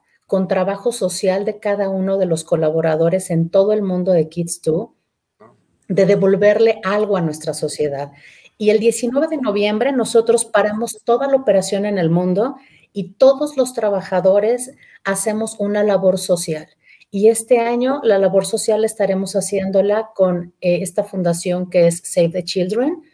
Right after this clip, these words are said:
Estaremos, eh, eh, con, con, con ellos y, bueno, pues, parte del programa también es cómo vamos a conectar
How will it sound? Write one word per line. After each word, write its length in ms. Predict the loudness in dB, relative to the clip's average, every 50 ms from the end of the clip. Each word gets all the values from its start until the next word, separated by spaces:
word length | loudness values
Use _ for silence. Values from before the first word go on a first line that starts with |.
| _ _ _ _ _ _ _ _ _ _ _ _
Estaremos, 720 | -8 -6 -4 0 2 2 4 4 2 0 -2 -4 -6 -6 -2 -2
eh, 160 | -2 -2 0 0
eh, 420 | 2 4 6 6 4 4 0 -2 -6 _ _ _
con, 280 | -4 -4 -4 -4 -4
con, 340 | -6 -4 -2 0 0 0 -2
con 320 | -4 _ -4 -2 -2 0
ellos 400 | 0 -2 -2 0 -2 -2 -2 -2
y, 40 | -4
bueno, 300 | -2 -2 -2 -2 -4 -4
pues, 240 | -4 -4 -4 -4 -8 _ _ -20 _ _ _ _ -2
parte 420 | 0 2 2 0 0 2 2 2
del 220 | 4 2 2 2
programa 640 | 4 4 4 4 4 4 2 0 0 -2 -6 -6 -6
también 380 | -4 -4 -4 -4 -4 -4 -4 -4
es 100 | -6 -6
cómo 300 | -6 -4 -2 -2 0 0
vamos 320 | -2 -2 -2 -4 -2 -4
a 100 | -4 -2
conectar 720 | -2 -2 0 0 0 -2 -4 -2 0 0 0 0 0 -4